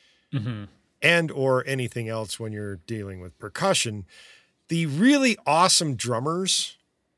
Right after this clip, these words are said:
Speaker 2: in the studio know how to tune drums to the key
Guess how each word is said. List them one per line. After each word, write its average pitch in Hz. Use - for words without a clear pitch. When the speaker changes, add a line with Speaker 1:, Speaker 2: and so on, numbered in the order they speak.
Speaker 2:
in 143
the 127
studio 107
know 180
how 170
to 131
tune 208
drums 117
to 123
the 104
key 143